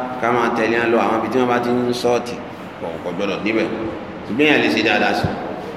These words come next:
Ó dájú bàtà Ànábì sallallahu alaihi wasallam tó dọ̀dọ̀ ọmọ yẹn.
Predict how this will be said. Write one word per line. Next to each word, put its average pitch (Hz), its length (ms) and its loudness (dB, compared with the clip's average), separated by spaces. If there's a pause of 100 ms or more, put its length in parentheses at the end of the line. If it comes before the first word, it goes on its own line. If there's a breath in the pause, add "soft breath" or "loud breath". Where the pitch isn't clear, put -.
(220)
Ó - 120 2
dájú 185 220 8
bàtà 160 200 6
Ànábì 151 260 6
sallallahu 135 320 4
alaihi 123 280 4
wasallam 117 260 2
tó 147 120 6
dọ̀dọ̀ 143 280 6
ọmọ 113 160 2
yẹn. 104 200 2